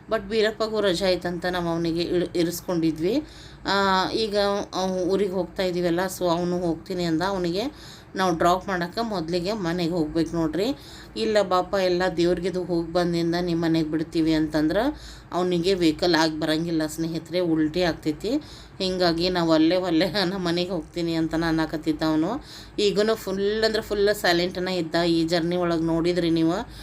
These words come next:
ಅವನಿಗೆ ವಾಮಿಟಿಂಗ್ ಇದೈತಂತ. ಹೀಗಾಗಿ ಪಾಪ ಅವನಿಗೆ ನಾವು ಡಿಸ್ಟರ್ಬ್ ಮಾಡೋಕ್ಕೆ ಹೋಗಿದ್ದಿಲ್ಲ ಸ್ನೇಹಿತರೆ. ನಾವು ಅಷ್ಟೇ, ನಾನಂತೂ ಮಕ್ಕಳ ಜೊತೆ ನೋಡ್ತಾ ಇದ್ದೀರಲ್ಲ, ನಾ ಯಾವಾಗಿದ್ರೂ ಹಿಂಗೇನ ಫುಲ್ ಅಂದ್ರೆ ಜಾಲಿಯಾಗೇ ಇರ್ತೀನಿ ಮಕ್ಕಳ ಜೊತೆಗೆ. ನ-, ಹೇಳಿದೆ ನಿಮಗೆ, ನನಗೆ ಮ್ಯೂಸಿಕ್ಕು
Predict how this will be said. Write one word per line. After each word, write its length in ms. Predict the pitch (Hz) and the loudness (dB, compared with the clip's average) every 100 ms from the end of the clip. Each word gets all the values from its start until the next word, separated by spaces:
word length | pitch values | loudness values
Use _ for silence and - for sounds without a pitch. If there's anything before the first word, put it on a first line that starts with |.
| - - | -16 -6
ಅವನಿಗೆ 340 | 165 175 175 180 | -2 2 2 4
ವಾಮಿಟಿಂಗ್ 600 | 170 160 165 170 170 160 | 4 4 2 -2 0 2
ಇದೈತಂತ. 580 | 156 165 156 151 147 | 2 2 2 0 -2
ಹೀಗಾಗಿ 580 | 196 175 175 165 160 156 | -4 -4 -4 0 0 -2
ಪಾಪ 280 | 170 160 151 | -2 -2 -2
ಅವನಿಗೆ 240 | 156 160 | 0 0
ನಾವು 260 | 160 156 160 269 - - - - | 2 2 0 -2 -4 -12 -20 -8
ಡಿಸ್ಟರ್ಬ್ 360 | 180 175 175 170 | -6 -2 0 2
ಮಾಡೋಕ್ಕೆ 300 | 156 160 - | 0 0 0
ಹೋಗಿದ್ದಿಲ್ಲ 540 | 160 160 156 160 151 | 2 2 4 4 2
ಸ್ನೇಹಿತರೆ. 600 | 143 156 156 151 - 180 294 - - - - | 0 -2 -2 -4 -2 -4 -4 -8 -20 -18 -4
ನಾವು 260 | 202 202 202 | 2 2 2
ಅಷ್ಟೇ, 220 | - 220 | 0 0
ನಾನಂತೂ 500 | 208 185 190 190 190 | 2 2 2 -2 -4
ಮಕ್ಕಳ 340 | 185 175 180 | -4 -4 -2
ಜೊತೆ 480 | 165 170 175 175 170 | -2 -2 -2 -2 0
ನೋಡ್ತಾ 400 | 170 165 170 180 | 0 -2 -2 0
ಇದ್ದೀರಲ್ಲ, 420 | 165 165 165 165 170 180 - - - | 0 2 2 2 0 -2 -8 -20 -4
ನಾ 60 | 180 | 2
ಯಾವಾಗಿದ್ರೂ 720 | 180 170 180 180 180 190 202 | 4 4 4 2 -2 -4 -4
ಹಿಂಗೇನ 460 | 175 180 170 170 165 170 | -4 -2 0 0 0 -2
ಫುಲ್ 320 | 185 175 175 | -4 -2 0
ಅಂದ್ರೆ 240 | 170 165 175 | 2 2 0
ಜಾಲಿಯಾಗೇ 580 | 170 165 165 170 160 170 | 0 2 4 4 2 2
ಇರ್ತೀನಿ 380 | 165 165 170 | 0 0 0
ಮಕ್ಕಳ 320 | 175 160 160 160 | 0 -2 0 -2
ಜೊತೆಗೆ. 460 | 165 160 160 180 233 - - - - - | 0 -2 -2 -2 -4 -12 -18 -20 -14 -6
ನ-, 140 | 190 165 165 151 170 160 | 0 2 2 0 0 0
ಹೇಳಿದೆ 320 | 214 220 208 | 2 2 2
ನಿಮಗೆ, 320 | 175 165 165 | 0 0 0
ನನಗೆ 220 | 170 165 | 0 -2
ಮ್ಯೂಸಿಕ್ಕು 800 | 170 170 160 165 160 - 170 165 | -2 0 0 0 -2 0 0 0